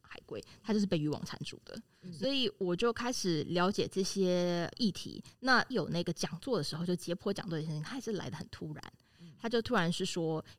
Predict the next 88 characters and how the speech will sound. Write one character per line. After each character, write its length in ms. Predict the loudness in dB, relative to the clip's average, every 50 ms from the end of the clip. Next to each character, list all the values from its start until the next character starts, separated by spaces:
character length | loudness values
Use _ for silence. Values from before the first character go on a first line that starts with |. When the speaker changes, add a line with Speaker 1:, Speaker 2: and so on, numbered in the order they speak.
| _ -6
Speaker 1:
因 180 | -4 -2 0
为 140 | 4 4 4
有 60 | 4
这 100 | 4 4
么 100 | 2 2
多 160 | 2 2 2
的 60 | 0 0
志 200 | 0 -2 -4 -2
工， 280 | -2 -2 -4 -4 -2
或 120 | 0 0 2
者 120 | 2 2
我 80 | 0 0
们 120 | -2 -2
需 160 | -2 -2 -2
要 80 | -2 -2
更 140 | 0 0 -2
多 200 | 0 0 -4 -4
的 40 | -4
志 160 | -6 -6 -6 -6
工， 280 | -6 -8 -8 -8 -8
所 220 | -10 -6 -2 -2 0
以 100 | 0 -2 -2
我 100 | -4 -4
们 140 | -2 -2
需 240 | -2 -2 -2 -2 0
要 200 | 0 0 0 0
办 280 | -2 _ -4 -2 0 0
一 40 | 0
个 120 | -2 -4
这 120 | -4 -4
样 80 | -4 -4
的 80 | -4 -6
讲 160 | -8 -10 -12 -10
座， 220 | -6 -4 -4 -6 -6 -8 -10
希 200 | -6 -2 2 4
望 100 | 4 4
大 80 | 4 2
家 120 | 2 2
来 120 | 0 -2 -2
参 300 | -4 -2 0 2 2 0
与， 140 | 0 -4 _ -8
然 160 | -4 -4 -4
后 180 | -2 -2 -2 -2
了 320 | 0 0 0 2 2 0
解 320 | -2 -4 -4 -8 -8 -8 -8 -14
如 180 | -14 -14 -14 -10
果 200 | -4 -2 -2 0
到 140 | 0 -2 -4
时 100 | -4 -4
候 100 | -4 -4
真 160 | 0 2 2
的 60 | 2
有 160 | 2 0 -4 -8 _ -4
更 160 | -2 0 0 0
大 160 | -2 -4 -4
型 180 | -6 -6 -8
的 220 | -6 -6 -6 -8 -8
鲸 220 | -8 -10 -10 -10 -8
豚 200 | -8 -8 -8 -8 -12 -14 -18 -20 _ _ -2
搁 160 | 0 2 2
浅 140 | 2 0 -4
的 100 | -2 0
话， 200 | 0 0 0 -2 -6 -20 _ _
我 120 | -8 -4 -2
们 300 | 0 2 2 2 0 0
需 240 | 0 -2 0 2
要 140 | 4 4 4
你 100 | 4 2
们 140 | 0 -2 -4
怎 160 | -4 -6 -6
么 100 | -6 -4
协 200 | -4 -4 -6 -6
助 160 | -8 -10 -8
我 100 | -8 -8
们， 100 | -8 -10 -14 -16 -20 _ _ -14
Speaker 2:
嗯。 100 | -10 -6
Speaker 1:
怎 80 | -2 0
么 120 | 0 2
样 240 | 4 4 4 4 4
搬 200 | 4 2 2 2
运， 240 | 2 4 2 2 0
怎 140 | 0 -2
么 60 | -2 0
样 100 | 0 0
听 200 | 0 2 0 0
从 200 | 2 2 0 0
指 220 | 0 -2 -4 -6
挥， 380 | -8 -10 -8 -6 -4 -4 -4